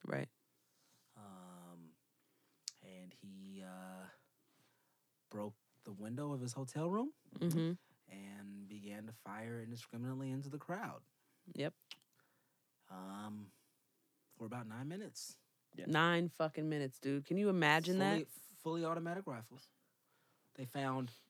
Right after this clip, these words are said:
Speaker 2: like, what,
Speaker 1: Shit.
Speaker 2: two dozen, uh, rifles in the hotel room. They found, like, another twenty or so in his, at his house.
Speaker 3: Mm-hmm.
Speaker 2: Another, like, nineteen were at his other crib.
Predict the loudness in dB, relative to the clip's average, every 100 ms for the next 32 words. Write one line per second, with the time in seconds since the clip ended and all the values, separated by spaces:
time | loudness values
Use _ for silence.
0 | _ _ -6 -4 -4 -6 -6 -2 0 4
1 | 4 4 4 2 0 -6 _ _ _ _
2 | _ _ -4 0 2 4 4 2 0 0
3 | -4 -4 0 2 2 2 0 -2 -4 -4
4 | -2 0 0 0 -2 -2 -2 0 2 0
5 | -2 -6 -20 -20 _ _ -8 0 2 2
6 | -2 -2 0 0 0 -4 -8 -4 0 2
7 | 2 -2 -2 -2 0 2 0 -2 -6 -8
8 | -8 -6 -4 -2 -2 -4 -10 -12 -12 -8
9 | 0 4 6 6 6 4 -2 _ _ _
10 | _ -2 2 0 0 0 4 6 4 4
11 | 4 4 4 4 4 4 6 6 8 6
12 | 4